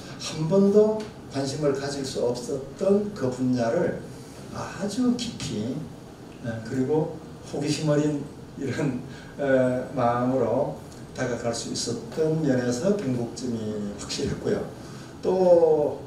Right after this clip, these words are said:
확실한 변곡점이라고 제가 말씀드릴 수 있는 거는 어머니 모시고 나서 제가 그래요. 이 통장에 마이너스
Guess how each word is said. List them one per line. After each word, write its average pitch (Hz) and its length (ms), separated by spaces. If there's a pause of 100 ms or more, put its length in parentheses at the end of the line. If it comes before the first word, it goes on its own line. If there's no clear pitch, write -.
확실한 196 380
변곡점이라고 147 680
제가 131 240
말씀드릴 123 920
수 - 120
있는 113 220
거는 165 260 (760)
어머니 185 240
모시고 160 360
나서 139 180
제가 127 400 (560)
그래요. 113 340 (120)
이 113 200
통장에 151 500
마이너스 139 680